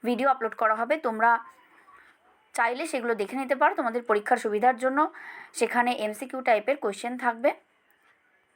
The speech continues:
এবং কয়েকটি সেটও থাকবে, তোমরা দেখতে পার-, পারো, তোমরা দেখে নিতে পারো, খুবই সুবিধা হবে এবং তোমাদের পরীক্ষায় আসবেই।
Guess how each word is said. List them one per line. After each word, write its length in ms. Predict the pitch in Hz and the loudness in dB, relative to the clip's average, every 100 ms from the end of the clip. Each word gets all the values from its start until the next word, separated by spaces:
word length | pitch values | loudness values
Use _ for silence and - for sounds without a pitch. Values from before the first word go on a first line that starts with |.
| _ _ _ | _ _ _
এবং 220 | 247 294 330 | 0 2 2
কয়েকটি 300 | 226 - 277 | 0 -2 -4
সেটও 340 | 214 202 247 | -2 0 0
থাকবে, 360 | 233 175 175 208 - _ - | 0 -4 -4 -16 -18 _ -6
তোমরা 200 | 226 311 | 0 2
দেখতে 300 | 240 226 240 226 | 2 0 -2 0
পার-, 200 | 190 - | -2 -2
পারো, 240 | - 190 - _ _ _ _ _ _ _ _ _ _ _ _ - | 0 0 0 _ _ _ _ _ _ _ _ _ _ _ _ -4
তোমরা 220 | 226 302 | 0 2
দেখে 240 | 247 233 | 0 -4
নিতে 180 | 220 208 | -8 -6
পারো, 260 | 208 160 180 _ - - - - - | -4 -4 -4 _ -20 -18 -16 -12 0
খুবই 300 | 330 370 415 | 4 6 4
সুবিধা 380 | 285 269 294 | 2 2 4
হবে 220 | 302 285 339 | 4 2 2
এবং 300 | 277 302 294 - - - | 2 2 0 -12 -12 0
তোমাদের 280 | 254 277 311 | 2 2 4
পরীক্ষায় 440 | 269 233 - 320 | 2 2 0 0
আসবেই। 480 | - 208 202 196 | 2 -2 -4 -8